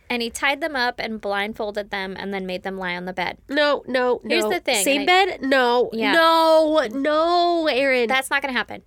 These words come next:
Speaker 2: Oh, my God. Jesus.
Speaker 1: But just to make you extra uncomfortable, he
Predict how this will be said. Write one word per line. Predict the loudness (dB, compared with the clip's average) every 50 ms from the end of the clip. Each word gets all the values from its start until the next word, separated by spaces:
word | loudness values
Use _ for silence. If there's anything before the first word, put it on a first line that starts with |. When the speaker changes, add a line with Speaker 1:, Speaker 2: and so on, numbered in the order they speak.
| -8
Speaker 2:
Oh, | -8 -6
my | -4 -4 -4 -4 -4
God. | -4 -4 -4 -2 0 0 0 -2 -4 -6 -10
Jesus. | -10 -10 -8 -6 -4 -4 -4 -4 -4 -6 -10 -14 -16 _ _ _ _ _
Speaker 1:
But | 0 2 4 4 2 2 0
just | -4 -6 -6 -6
to | -6
make | -6 -6 -6 -6
you | -10 -12 -8 _
extra | -4 -4 -4 -6 -6 -6 -4 -4
uncomfortable, | -4 -4 -6 -6 -6 -6 -6 -6 -6 -8 -8 -6 -4 -4 -4 -4 -6 -10 -14 -20 _ _ _
he | -16 -10 -8 -6 -6 -4 -4 -4 -4 -4 -4 -6 -6